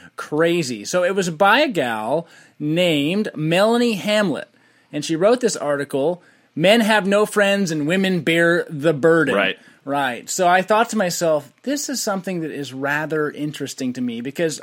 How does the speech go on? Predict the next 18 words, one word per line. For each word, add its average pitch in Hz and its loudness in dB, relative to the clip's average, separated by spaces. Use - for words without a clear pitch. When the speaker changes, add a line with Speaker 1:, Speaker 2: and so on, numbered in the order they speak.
Speaker 1:
though, 202 4
though 175 -2
she 208 -4
is 190 -4
kind 170 -2
of 147 -2
writing 147 0
from 139 -6
her 147 -2
experience 143 -4
and 135 -12
she 131 -12
interviewed 135 -8
some 139 -10
guys 135 -4
for 147 -8
her 156 -2
article, 135 -4